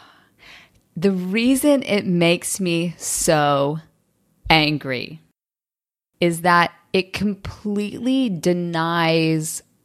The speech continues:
the way human beings process information, come to conclusions, make decisions about the actions they're going to take.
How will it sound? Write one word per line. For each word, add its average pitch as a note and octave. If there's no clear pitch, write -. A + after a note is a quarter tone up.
the F#3
way F3+
human F3+
beings D3+
process D#3+
information, F3
come F#3
to F#3
conclusions, F#3
make E3+
decisions F#3+
about D#3+
the -
actions G3+
they're F#3+
going E3+
to E3
take. D#3+